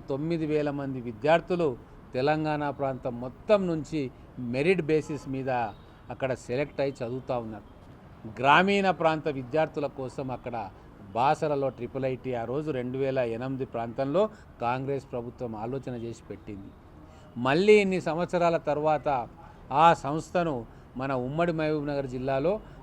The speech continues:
మహబూబ్ నగర్ నియోజకవర్గంలో మరియు జడ్చర్ల నియోజకవర్గం, ఈ రెండు నియోజకవర్గాల మధ్యలో మనం ఏర్పాటు చేయడం, మొత్తం ఉమ్మడి జిల్లాలకు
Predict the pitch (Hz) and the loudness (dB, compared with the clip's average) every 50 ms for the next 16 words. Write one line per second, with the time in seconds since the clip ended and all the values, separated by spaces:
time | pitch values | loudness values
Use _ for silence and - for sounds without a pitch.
0 | - - 117 123 135 143 156 165 151 151 156 151 147 147 139 131 131 135 143 147 | -12 -6 -4 -2 -2 0 0 -2 -2 0 0 0 0 0 -2 -2 -2 0 0 0
1 | 135 139 143 127 135 131 127 127 123 110 123 123 123 127 156 202 196 - - - | -2 -2 -4 -4 -2 -2 -2 -2 -2 -4 -4 -4 0 2 2 2 0 -2 -6 -16
2 | - - - - - - - - - - - - - - - - - 131 143 156 | -18 -18 -20 -20 -20 -20 -20 -20 -20 -20 -20 -20 -20 -20 -18 -10 -4 0 2 4
3 | 165 160 139 113 - - - - - - - - - - - - - - - 147 | 4 4 2 0 -2 -8 -16 -18 -20 -20 -20 -20 -20 -18 -18 -18 -16 -2 2 2
4 | 147 139 - - 185 175 170 165 151 139 135 135 131 113 123 120 - 113 104 104 | 2 2 4 4 4 4 4 2 2 0 0 0 0 -2 -4 -4 -4 -4 -4 -4
5 | 104 - 104 101 104 - - - - - - 123 127 117 123 131 151 175 185 202 | -6 -8 -10 -12 -12 -14 -18 -20 -18 -12 -6 -4 -4 -2 0 0 0 2 2 2
6 | 190 180 175 170 170 156 165 143 147 147 143 139 135 127 139 135 131 123 120 120 | 4 4 4 4 2 2 0 0 2 2 2 0 0 0 0 0 0 -2 -4 -6
7 | 117 110 131 143 151 143 127 113 107 - - - - - - - 120 127 123 117 | -6 -4 -2 0 0 0 0 0 -4 -8 -12 -18 -18 -14 -10 -8 -6 -6 -6 -4
8 | 113 117 127 131 - - 143 139 131 127 117 - 123 123 135 147 185 190 - - | -4 -4 -4 -4 -2 -2 -2 -2 -2 -4 -6 -6 -4 -2 0 2 0 0 -2 -6
9 | - - - - - - - 120 135 151 143 - - - 220 220 202 185 175 170 | -16 -20 -20 -20 -18 -14 -8 -4 -4 -4 -4 -6 6 8 8 8 8 6 4 4
10 | 185 196 196 190 165 175 170 165 165 160 156 143 - 156 160 | 4 6 6 4 4 2 4 6 8 8 6 6 2 0 -2